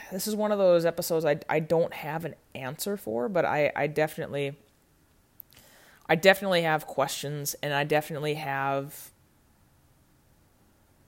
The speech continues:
have my own theories, and I, and, and everybody has their own path. I want to,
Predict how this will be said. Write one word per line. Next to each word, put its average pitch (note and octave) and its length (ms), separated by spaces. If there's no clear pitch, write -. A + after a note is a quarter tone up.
have G3+ 240
my F#3+ 100
own F#3 260
theories, G#3 500
and F3 80
I, E3+ 60
and, F#3 580
and E3 220
everybody D#3+ 360
has D3 260
their C#3 140
own C3 180
path. - 440
I F3 100
want F#3 460
to, G3+ 560